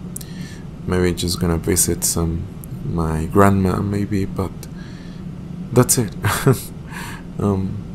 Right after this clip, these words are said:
oh, <sighs> it's getting a little late. Okay, babe, um,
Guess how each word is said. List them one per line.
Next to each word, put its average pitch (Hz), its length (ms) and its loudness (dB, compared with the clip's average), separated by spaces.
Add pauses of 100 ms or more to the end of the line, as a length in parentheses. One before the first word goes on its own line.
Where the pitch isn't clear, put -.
(1200)
oh, 110 220 2 (220)
<sighs> - 320 -4
it's - 160 0
getting 90 260 2
a 82 80 4
little 82 200 2
late. - 360 -2 (640)
Okay, 113 260 2
babe, 110 420 4
um, 104 300 0